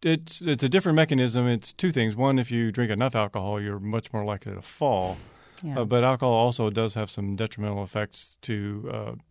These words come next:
Speaker 1: to bone health. And it's not entirely clear to me how it directly affects bone health, but we do know that people who drink more than three drinks a day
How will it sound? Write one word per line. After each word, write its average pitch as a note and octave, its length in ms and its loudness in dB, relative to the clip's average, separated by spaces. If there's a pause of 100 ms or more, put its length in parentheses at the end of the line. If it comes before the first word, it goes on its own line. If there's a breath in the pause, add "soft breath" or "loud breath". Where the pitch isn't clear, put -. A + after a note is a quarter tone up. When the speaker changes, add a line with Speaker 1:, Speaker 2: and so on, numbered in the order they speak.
(140)
Speaker 1:
to A#2+ 100 -6
bone G2+ 280 0
health. G#2 280 -2
And A#2 120 0
it's A#2+ 160 -6
not C#3+ 180 0
entirely C3 720 -4
clear C#3 380 -2
to A2 80 0
me A#2 320 2 (320 loud breath)
how C3 180 0
it G#2 120 -2
directly A#2 520 0
affects G#2 320 -4
bone G#2 240 -4
health, G2+ 220 -6
but B2 80 -8
we A2+ 140 -6
do B2 100 0
know A#2+ 140 2
that G#2 120 -6
people A#2 280 -6
who G2+ 100 -6
drink A2 220 -6
more A2 160 -4
than G2 280 -8
three A2 400 -4 (300 loud breath)
drinks B2 300 0
a A2 60 -2
day G#2+ 400 -2